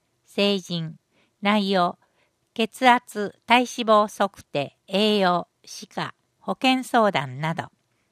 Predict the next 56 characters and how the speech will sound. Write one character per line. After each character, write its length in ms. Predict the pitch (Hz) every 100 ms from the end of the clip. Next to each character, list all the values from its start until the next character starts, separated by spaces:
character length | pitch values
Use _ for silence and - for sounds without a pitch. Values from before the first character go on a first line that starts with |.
| _ -
申 160 | 220 262
し 100 | -
込 120 | 240
み 180 | 233 202
場 140 | 196
所、 260 | 190 202 -
保 140 | - 196
健 280 | 240 247
セ 200 | 233 214
ン 80 | 190 -
タ 240 | - - _ _ _ _ _ _ _ _ _ _ _
ー。 40 | 226
な 220 | 226 175
お、 80 | - _ _ _
十 280 | 214 285 339
月 240 | 320 302
三 360 | - 277 269 240
十 220 | 185 170
一 280 | 165 - 185
日 320 | 180 175 170
土 160 | 180 196
曜 240 | 233 214
の 240 | 170 127 -
胃 180 | 190 190
が 200 | 196 196
ん、 200 | 180 190 _
肺 320 | _ 214 247 254
が 160 | 269
ん 80 | 262
検 280 | 233 262 262
診 240 | 202 202
に 160 | 190 185
つ 160 | -
い 140 | 190 170
て 140 | 165
は 160 | 143 147
定 160 | -
員 280 | 226 233 226
に 140 | 214 202
達 200 | 208 202
し 60 |
た 140 | - 190
た 140 | 226
め 140 | 208 151
申 320 | 170 196 202
し 100 | -
込 120 | 190
み 200 | 180 170
を 100 | 156
終 260 | - 196 190
了 220 | 180 175
し 100 | 180
て 140 | - 165
い 100 | 147
ま 140 | 143
す。 280 | - -